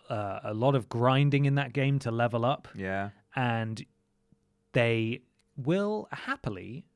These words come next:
Speaker 1: sell you a booster pack that makes you level up faster.
Speaker 2: So that you can kill people with your hidden blade,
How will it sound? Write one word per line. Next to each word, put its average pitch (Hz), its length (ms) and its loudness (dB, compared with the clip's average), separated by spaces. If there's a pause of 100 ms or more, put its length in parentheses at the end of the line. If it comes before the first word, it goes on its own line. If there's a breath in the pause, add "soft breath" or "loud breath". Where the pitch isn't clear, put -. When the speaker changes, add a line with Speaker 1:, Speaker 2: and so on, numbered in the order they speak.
(120)
Speaker 1:
sell 170 520 2
you 98 440 -10 (460 soft breath)
a 208 300 2
booster 120 720 -2
pack 92 440 -10
that 117 220 -4
makes 143 440 -6
you 107 120 -8
level 123 280 0
up 156 240 -2
faster. - 560 -10
Speaker 2:
So - 160 -4
that 104 120 -8
you 110 100 -6
can 110 240 -8
kill 123 260 -4
people 95 380 -6
with 85 140 -6
your 87 120 -4
hidden 92 280 -6
blade, 92 420 -2